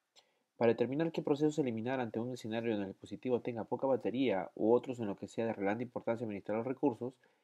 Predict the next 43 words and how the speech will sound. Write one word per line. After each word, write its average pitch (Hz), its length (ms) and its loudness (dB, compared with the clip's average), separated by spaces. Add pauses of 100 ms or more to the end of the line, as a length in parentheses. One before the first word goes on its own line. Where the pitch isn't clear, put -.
(280)
Android 117 320 4
les 135 140 2
asigna 127 280 -4
una 135 160 -4
prioridad 107 400 4
a - 40 -6
cada 117 160 0
uno 117 140 -2
de 113 120 -2
ellos 117 120 -2
basándose 110 460 -4
en 104 60 -4
la 95 60 -6
siguiente 104 420 -6
jerarquía. 87 520 -8 (2250)
Tenemos 135 460 2
los 123 100 0
procesos 135 800 4 (840)
foreground. 95 680 2 (840)
Es 123 80 2
la 147 80 6
aplicación 139 420 0
que 139 100 0
contiene 127 380 0
la 131 60 -2
actividad 110 320 0
ejecutada 117 580 -2
en 98 80 -6
primer 107 320 -6
plano 120 420 0
en 92 100 -4
la 90 40 -8
pantalla 95 320 -4
del 127 140 0
usuario 135 420 0
y 98 60 -6
con 92 140 -10
la 95 80 -10
cual 110 180 2
está 110 160 -6
interactuando 107 560 -4
ahora 101 160 -2
mismo. 98 340 -8